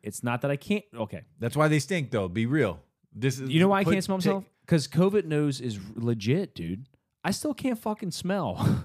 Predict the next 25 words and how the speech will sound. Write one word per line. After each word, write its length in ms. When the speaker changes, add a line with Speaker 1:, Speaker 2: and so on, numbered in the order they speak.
Speaker 1:
<laughs> 240
Now, 200
I, 280
I 80
can 160
smell 280
a 60
little 300
bit, 260
but 220
I 80
will 160
say, 360
I've, 200
I 80
ha-, 220
I 100
think 160
I've 80
had 160
covid 240
twice. 440
The 120
first 380
time, 560